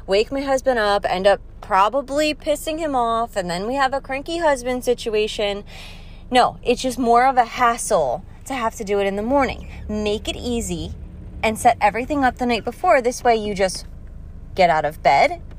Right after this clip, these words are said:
and you're ready to go. You're ready to get dressed. Your water bottle is already full and you're ready to go to the gym or go into your gym if it's in your house, or get ready. You're just ready to work out.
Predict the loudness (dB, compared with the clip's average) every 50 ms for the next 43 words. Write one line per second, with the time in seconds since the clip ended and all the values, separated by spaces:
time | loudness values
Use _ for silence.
0 | -16 -16 -4 0 2 4 4 4 6 6 4 4 4 0 -2 2 4 4 4 4
1 | 2 -2 -2 0 4 4 4 4 4 2 0 4 4 4 2 4 4 2 2 2
2 | 2 -4 -4 -2 -2 2 4 4 6 6 6 6 6 4 4 4 2 2 2 2
3 | 2 2 0 -4 -8 -6 -2 0 2 2 4 2 2 0 0 -2 -2 0 0 0
4 | 0 0 0 0 0 0 -2 -6 -6 -4 -4 -2 -2 -4 -2 4 4 4 4 6
5 | 4 2 2 2 2 0 0 0 0 -2 -2 -4 -4 0 4 4 4 4 2 0
6 | 0 0 0 -2 -2 -2 0 0 0 0 0 0 0 -2 -4 -6 -6 -6 -6 -4
7 | -4 -6 -2 0 0 2 2 0 -2 -4 -2 -2 -2 0 2 2 2 2 2 -2
8 | -2 -4 -6 -2 -2 -2 0 0 -4 2 2 2 2 2 -2 0 2 2 0 2
9 | 2 2 2 2 0 -4 -10